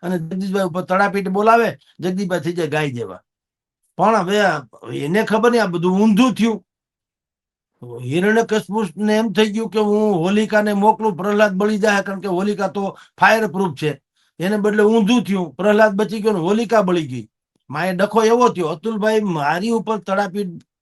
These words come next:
વેપારી બોલાવશે એમ માની અને એણે મારો ઓડિયો રિલીઝ કરી દીધો. એમાં ખેડૂતો એની ઉપર ત્રાટકા, ઉલટા વેપારી તો બોલતા બોલે,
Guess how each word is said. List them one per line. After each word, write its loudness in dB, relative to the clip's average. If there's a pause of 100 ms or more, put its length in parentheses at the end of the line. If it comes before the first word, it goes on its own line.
વેપારી -4
બોલાવશે -2
એમ -2
માની -2 (380)
અને -4
એણે 0
મારો 2
ઓડિયો 0 (540)
રિલીઝ 0
કરી 0
દીધો. -2 (440)
એમાં 2
ખેડૂતો 2
એની 2
ઉપર 4
ત્રાટકા, -2 (280)
ઉલટા 0
વેપારી 0
તો -2
બોલતા 0
બોલે, -2